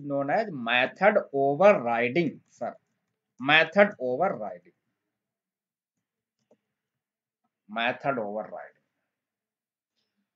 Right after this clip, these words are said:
okay, method overriding। So this is the method overloading and, and compile time mol-, uh, polymorphism with method overloading,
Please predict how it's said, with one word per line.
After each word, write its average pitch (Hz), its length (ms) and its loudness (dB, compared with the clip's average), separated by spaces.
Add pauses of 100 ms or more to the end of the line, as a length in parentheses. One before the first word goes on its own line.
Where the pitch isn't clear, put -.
(920)
okay, 220 280 2 (380)
method 202 400 8
overriding। 110 600 0 (520)
So - 160 4 (460)
this 226 320 2
is 247 180 2
the 233 260 10
method 175 420 6
overloading 220 680 6
and, 165 280 -4 (1000)
and 139 240 -4
compile 180 500 6
time 220 240 6
mol-, 180 380 2
uh, 165 400 8 (100)
polymorphism 185 640 6
with 180 180 -4
method 143 540 0
overloading, 135 580 -8